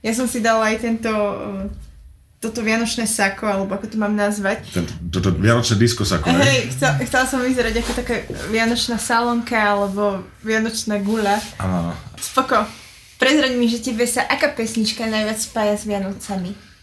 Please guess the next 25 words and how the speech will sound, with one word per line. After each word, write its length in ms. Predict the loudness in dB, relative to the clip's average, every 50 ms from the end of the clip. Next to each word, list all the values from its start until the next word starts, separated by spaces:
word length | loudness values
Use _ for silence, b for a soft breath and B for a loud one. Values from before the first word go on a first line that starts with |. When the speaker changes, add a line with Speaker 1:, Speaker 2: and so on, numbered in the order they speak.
| B B B _ _ _ -20 -20 _ _ _ _ _ _ _ -2
Speaker 2:
Tak, 360 | 2 2 2 2 0 -2 -2
okrem... 520 | 0 0 0 -2 -2 0 2 2 2 2 2 2 2 2 2 0 0 0 0 0 0 0 0 0 0 2 2 2 2 2 0 0 -2 -4 -4
Keď 480 | -4 -6 -6 -6 -8 -10 -12 -14 -16 -18 -20 -20 -20 -20 -20 -20 _ _ _ -20 -10 -2
zabudnem 480 | 0 2 4 4 4 4 4 4 2
na 80 | 2 2
Tichú 320 | 0 -2 -4 -2 0 0
noc, 320 | 0 2 2 0 0 -2 -4 -6 -8 -10 B B B B -6
tak 160 | -6 -2 0
určite 480 | 0 0 0 -2 -2 -4 -4 -4 -6
Last 400 | -4 -2 -2 0 0 0 -2 -2
Christmas, 560 | -2 -2 0 2 2 2 2 2 -2 -4 B B B B B B B B B -6
ktorú 160 | -2 -2 -2
spieva, 560 | -2 -2 0 0 2 2 2 2 2 0 0 -4 -8 -10
alebo 160 | -8 -8 -6
teraz 240 | -6 -4 -6 -6 -6
spieval, 400 | -6 -2 0 0 2 2 2 0 -2 -4 -8 B B B B B B B B B B B B B
alebo 160 | 0 2 6
teda 160 | 6 8 6 6
ešte 160 | 4 2 0
spieva, 400 | 2 2 2 2 2 2 0 0
hej, 80 | 0
na 100 | 2 2
nahrávkach 640 | 2 2 4 4 2 2 2 0 -2 -2 -4 -6 B B B B B B B B B B -4
George 300 | 0 0 0 2 2 2
Michael. 480 | 2 2 0 0 0 0 0 0 -2